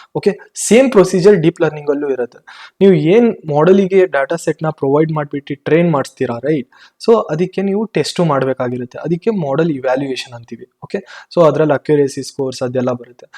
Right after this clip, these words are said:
ಇದು ಟ್ರೈನ್ ಮಾಡುವ ಮುಂಚೆ ನಾವ್ ಏನ್ ಮಾಡ್ತೀವಿ? So ನಮ್ ಡಾಟಾ ಸೆಟ್ ಇದೆ. ಡಾಟಾ ಸೆಟ್ ಅಂದ್ರೆ ಏನು? Excel ಶೀಟ್ ಅನ್ಕೊಳ್ಳಿ, ಓಕೆ? ಇನ್‌ಪುಟ್ ಇರುತ್ತೆ ಮತ್ತೆ ಔಟ್‌ಪುಟ್ ಇರುತ್ತೆ. ಅದು ಯಾವ್ದಾದ್ರು ಫಾರ್ಮ್ ಅಲ್ಲಿ ಡಾಟಾ ಸೆಟ್ ಇರ್ಬೋದು. Images in data set. ಇಮೇಜ್ ಅಂದ್ರೆ,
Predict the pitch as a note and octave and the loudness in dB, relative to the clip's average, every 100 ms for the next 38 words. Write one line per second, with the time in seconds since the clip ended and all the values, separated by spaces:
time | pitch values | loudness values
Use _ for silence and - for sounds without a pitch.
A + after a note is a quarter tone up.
0 | - - - C#4 C4 D4 C#3+ G3+ C#4 G#3+ | -20 -8 0 2 2 -2 2 2 4 4
1 | F3+ F#3+ F3 C#3 - F3+ E3+ C#3+ D3 F3 | 4 4 2 -4 -6 -6 -4 -4 -4 -6
2 | D3 - A#2+ C#3+ B3 - _ - G3 F3 | -8 -8 -8 -8 -12 -16 _ -2 2 2
3 | D#3+ D3+ C#3+ G3+ G#3 F#3+ F#3+ B2+ B2+ - | 2 2 4 4 4 0 0 -2 -4 0
4 | D#3 F#3 A3+ A3 - F#3 F3 D3 C#3 D3 | 2 2 2 0 0 0 0 0 -4 -8
5 | _ _ - C#3 - F3+ E3+ E3 C#3 C3 | _ _ -10 -10 0 2 2 0 -4 -6
6 | - B2 B2+ - G#3+ D#3+ D#3+ E3 E3+ D#3 | -6 -6 -6 -8 -10 -2 -2 2 2 2
7 | D3 G3 F#3+ - C#3 B2+ B2+ C#3 B2+ B2 | -2 -4 -6 -4 -4 -4 -6 -4 -2 -4
8 | A#2+ - - _ - F#3+ G3+ C#3+ D#3+ F3 | -6 -14 -18 _ 0 0 2 0 2 0
9 | E3+ F3+ - - C#3+ D3 D#3 C3+ C3 C3 | 0 -6 -6 -8 -6 -6 -4 -4 -4 -6
10 | C3+ C3+ B2+ B2 B2+ - C3+ C#3 C#3 C#3 | -6 -8 -8 -10 -10 -12 -8 -6 -6 -8
11 | C#3+ C3 B2 B2+ B2 C3 - C3 D3 D#3 | -10 -8 -8 -6 -8 -10 -12 -8 -2 -2
12 | C#3 D#3 | -2 -6